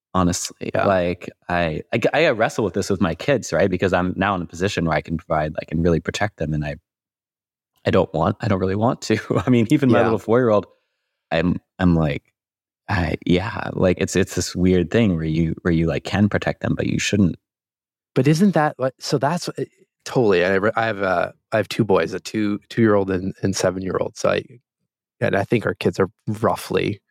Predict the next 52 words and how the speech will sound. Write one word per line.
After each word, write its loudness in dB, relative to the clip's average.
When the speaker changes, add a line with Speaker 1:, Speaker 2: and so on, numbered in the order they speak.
Speaker 2:
right? 0
Roughly 2
Speaker 1:
Yeah, 4
yeah. 2
Speaker 2:
around 2
the -2
Speaker 1:
I've 0
Speaker 2:
same 2
Speaker 1:
got 4
a, 2
Speaker 2:
age? 2
Speaker 1:
I've 0
got 2
a 0
little -2
girl 2
that's -4
one 2
and 0
a 0
little 0
boy 0
that -2
just -8
turned -6
four, -2
yeah. -2
Speaker 2:
Yeah. 2
And 0
it's 0
tough -2
because -2
at 4
least 4
I 2
find, 0
and 4
even 4
it's 4
just, -2
you -2
know, 2
I'm, -2
again, 0
happy -4
you 0
called 0
me -2
out 0
on 0
that -2
because -2